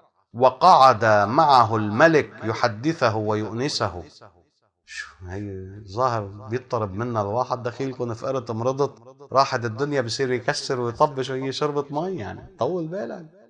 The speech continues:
شربة مي بتمشي لحاله، بترجع، بترجع. لكن الإنسان بيحب التفاخر، يحب دائما يكون: "أنا الأكبر، أنا الأجمل، أنا اللي ما بنكسر، أنا اللي ما بسوي"،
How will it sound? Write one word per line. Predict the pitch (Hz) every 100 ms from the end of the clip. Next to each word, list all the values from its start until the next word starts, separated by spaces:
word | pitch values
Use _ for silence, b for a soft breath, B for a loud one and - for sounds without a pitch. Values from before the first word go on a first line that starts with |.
| 202 _ _ _ _ _ _ -
شربة | - 175 190 180 170
مي | 185 208
بتمشي | - 214 196 156
لحاله، | 143 160 170
بترجع، | 127 127 _ - 165 185 135
بترجع. | 117 113 139 135 104
لكن | 87 107 107
الإنسان | 95 95 - 113 95
بيحب | 87 - 113 104
التفاخر، | - 95 - 92 - 85 _ 92 _ 87 _ _
يحب | 101 - 113
دائما | 107 113 107 101
يكون: | 95 92 - 110 -
"أنا | 143 120
الأكبر، | 90 104 - 87 90 -
أنا | 131 131
الأجمل، | 101 - 95 92 87
أنا | - 143
اللي | 127
ما | 104
بنكسر، | 95 101 98 95 - 92 90
أنا | 147 127
اللي | 107
ما | 101
بسوي"، | - 107 104 92